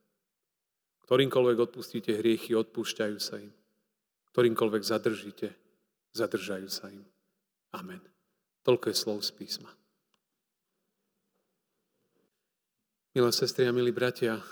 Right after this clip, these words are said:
priatelia, tento biblický text nám opisuje jedno večerné stretnutie skrieseného Pána s učeníkmi. V tom biblickom texte,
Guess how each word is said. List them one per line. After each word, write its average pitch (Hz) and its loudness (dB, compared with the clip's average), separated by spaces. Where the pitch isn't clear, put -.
priatelia, 110 0
tento 139 2
biblický 139 2
text - 2
nám 120 0
opisuje 120 2
jedno 123 2
večerné 135 4
stretnutie 123 0
skrieseného 123 2
Pána 117 -4
s - -8
učeníkmi. - -2
V - -6
tom 123 4
biblickom 147 2
texte, 143 4